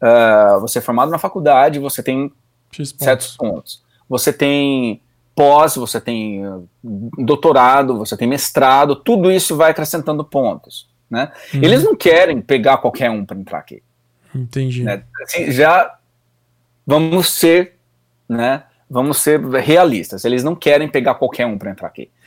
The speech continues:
Speaker 2: Isso,
Speaker 1: Então
Speaker 2: isso há uns anos atrás era, ah, quer dizer, uns bons anos atrás era diferente, né? Bem diferente, né? Ou não?
Speaker 1: Sim, era bem diferente.
Speaker 2: Eu lembro
Speaker 1: Aqui vo-, oi, pode falar.
Speaker 2: Não, não, eu lembro de um, cara, um negócio nada a ver, assim. Eu lembro de um cara que ele foi, é,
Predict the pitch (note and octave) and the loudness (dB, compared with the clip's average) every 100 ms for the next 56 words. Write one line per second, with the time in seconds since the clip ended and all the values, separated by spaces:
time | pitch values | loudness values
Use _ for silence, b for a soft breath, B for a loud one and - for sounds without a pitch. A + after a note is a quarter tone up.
0 | b b E3+ - A#3 E3+ F3+ F#3 F3 A#3 | b b -4 0 2 4 2 0 -2 -2
1 | G#3+ G#3+ G#3 G3 F#3 F#3 G3 G3+ G3+ D#3 | 0 0 -2 0 0 2 2 2 0 0
2 | D3 - C3 C3 C3 C3 F3 D#3+ D3+ D3 | -4 -2 -2 -2 -2 -2 0 2 0 0
3 | D3 - C#3 C#3+ D#3 D#3 - F3 C#3+ C3 | -2 0 -2 0 -2 -4 -4 -2 -2 -4
4 | B2 B2 C3 C#3+ - C3 A#2+ - A#2 A#2 | -6 -4 -4 -4 -4 -4 -4 -8 -10 -10
5 | - C3+ B2 A#2 D3 A2+ F2+ F#2 F#2+ F2 | -10 -8 -6 -2 0 0 -4 -6 -8 -6
6 | - A2 D2+ _ _ _ C3+ D3 E3+ D3+ | -4 -4 -6 _ _ _ 0 0 2 0
7 | D3+ D3 C#3+ - _ _ _ _ - G#2+ | -2 0 0 0 _ _ _ _ 0 0
8 | - - F#2 - F#3+ G#3+ F3+ E3 F3+ F#3+ | 0 -2 -2 0 0 2 2 2 2 0
9 | F3 G3 F#3+ D#3+ - F3 D3+ E3 F3+ D#3+ | -2 -2 -2 -2 -2 -2 -2 -2 -2 -2
10 | E3 A#3 D#3 C3+ B2+ A#2+ B2 A#2+ b b | -2 -2 -2 -2 -2 -4 -6 -8 b b
11 | b b C#3 C3+ F3 F3 F#3+ F3+ E3+ F3+ | b b -6 -4 -2 -2 -4 -4 -4 -2
12 | F3+ F3 E3+ - F3+ F#3+ F#3+ F3+ E3 D#3+ | -2 -2 -2 -2 0 0 0 -2 -4 -6
13 | D#3 D#3 D3+ D3 | -6 -4 -4 -6